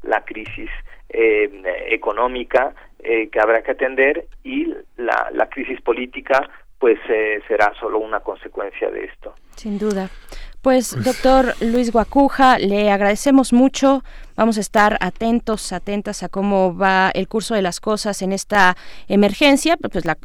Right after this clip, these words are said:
Speaker 2: nuestro tema son las elecciones municipales en Francia. En segunda vuelta se aplazan,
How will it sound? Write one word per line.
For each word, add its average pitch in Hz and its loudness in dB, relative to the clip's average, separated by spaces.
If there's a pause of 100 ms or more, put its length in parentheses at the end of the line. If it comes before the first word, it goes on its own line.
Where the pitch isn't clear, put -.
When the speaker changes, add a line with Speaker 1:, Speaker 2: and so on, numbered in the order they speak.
(100)
Speaker 2:
nuestro 180 -4
tema 220 4
son 196 2
las 196 2
elecciones 202 0
municipales 196 0
en 170 -2
Francia. 220 0
En 220 -2
segunda 175 0
vuelta 190 0
se 175 -4
aplazan, 196 -2